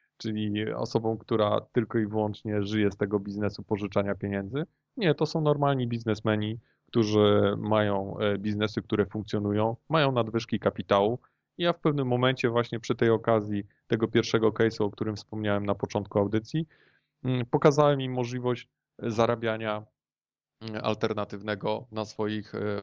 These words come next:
oszczędnościach lepiej i de facto bezpieczniej niżeli na, e, lokatach bankowych czy, e, funduszach inwestycyjnych, bo w takich, e, w taki sposób dotychczas pomnażali w jakiś tam sposób swoje oszczędności.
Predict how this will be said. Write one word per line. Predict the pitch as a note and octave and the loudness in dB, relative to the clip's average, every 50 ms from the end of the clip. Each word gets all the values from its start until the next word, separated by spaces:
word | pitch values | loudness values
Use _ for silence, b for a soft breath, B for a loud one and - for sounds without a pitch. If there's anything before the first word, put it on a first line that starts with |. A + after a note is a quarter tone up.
| - - | -6 -4
oszczędnościach | - A2+ - - - G#2+ G#2 G#2 G#2 G2+ - - B2 B2 B2 B2+ - _ _ _ _ _ _ _ _ _ - | -4 -4 -4 -4 -6 -6 -4 -4 -4 -6 -6 -4 -2 -2 -2 -4 -6 _ _ _ _ _ _ _ _ _ -2
lepiej | B2 A2 A2 A#2+ B2 - - D3 D3 D3+ D3 C#3 - - | 2 4 4 4 4 2 0 -2 -2 -2 -2 -6 -10 -10
i | B2+ A#2+ | -8 -6
de | A#2 A2+ | -4 -2
facto | G2 - A2 - - A2+ | -2 -2 -2 -2 -2 -2
bezpieczniej | G#2 A2 G#2+ - - A2 A2 - - A2+ A2 G#2+ | -2 -2 -4 -2 -2 -4 -4 -4 -4 -8 -8 -6
niżeli | G#2+ G#2+ G#2 G2+ G#2 G2+ G2 G2+ G2+ G2+ G2+ G#2 | -6 -6 -6 -4 -4 -4 -2 -4 -6 -6 -6 -8
na, | G2+ G2 G2 G2 G2 G2 G2+ G2+ - - | -8 -6 -6 -4 -4 -6 -8 -10 -6 -4
e, | G2+ G2 G2 G2 F#2+ F#2+ G2 G2+ G2+ | -2 0 0 0 0 -2 -2 -2 -2
lokatach | G#2 G2+ G2 - G2 - G2 F#2 F#2 | -2 -2 0 0 -2 0 -2 -2 -2
bankowych | G2 F#2+ F#2 - G2+ G#2 G#2+ G#2+ G2 - | -4 -4 -4 -2 -2 -2 -2 -4 -8 -10
czy, | - - G2+ G2+ G2 G2 G2 G2 - _ _ _ _ - | -10 -8 -6 -6 -6 -6 -8 -10 -12 _ _ _ _ -10
e, | - G#2 F#2+ F#2 F#2+ F#2+ F#2 F#2+ F#2+ F#2 F#2 | -6 -4 -2 -2 -2 0 0 0 0 -2 -4
funduszach | - - A2 G2 G2+ G2 - F#2+ F2+ - | -4 -6 -6 -4 -4 -2 -2 -2 -4 -4
inwestycyjnych, | F#2+ F2+ F2+ F2 - - F2+ - - G2 F#2+ G2 G2+ F#2+ | -8 -6 -6 -8 -8 -10 -12 -8 -6 -6 -4 -4 -6 -4
bo | G2+ G2+ G2 F#2+ G#2 | -4 -4 -4 -4 -6
w | - - | -8 -4
takich, | - G#2+ G#2 - G#2 F#2+ G2+ | -4 -4 -4 -4 -6 -10 -10
e, | G#2+ G#2+ G#2+ A2+ A2 G#2 G2+ G2+ G#2 G#2 G#2 G#2+ - - G#2+ | -12 -12 -8 -6 -6 -4 -4 -4 -4 -4 -4 -6 -6 -8 -6
w | - | -2
taki | - G#2 - - - | -2 -2 -2 -4 -6
sposób | - - G2+ - - G2+ G2+ | -2 -2 -2 -2 -4 -8 -6
dotychczas | G2+ - - G2 - - G2 F#2+ - - _ _ _ _ _ | -6 -4 -4 -4 -4 -4 -6 -6 -6 -8 _ _ _ _ _
pomnażali | - A2 G#2 G#2 G#2 G#2 F#2+ G#2 G#2 F#2+ F#2+ F#2+ F#2+ F#2+ G2 G2+ G2+ | -2 -2 0 2 2 0 2 2 0 0 0 -2 -4 -6 -8 -10 -10
w | G2 G2 | -8 -8
jakiś | G2+ G2 G2 - F#2+ - | -8 -8 -8 -10 -10 -8
tam | G2 G2 F#2 | -8 -10 -10
sposób | - - G2+ G2 - G#2 - - | -8 -8 -8 -8 -8 -10 -18 -12
swoje | - - G2+ G2 G2 G2+ G2+ G2 - _ _ _ _ _ _ _ | -8 -6 -4 -2 -2 -2 -4 -6 -8 _ _ _ _ _ _ _
oszczędności. | - A#2+ - - G#2 F#2+ F#2 F2+ F#2 F2+ - - - - | -6 -6 -6 -6 -8 -8 -8 -8 -10 -10 -12 -14 -16 -20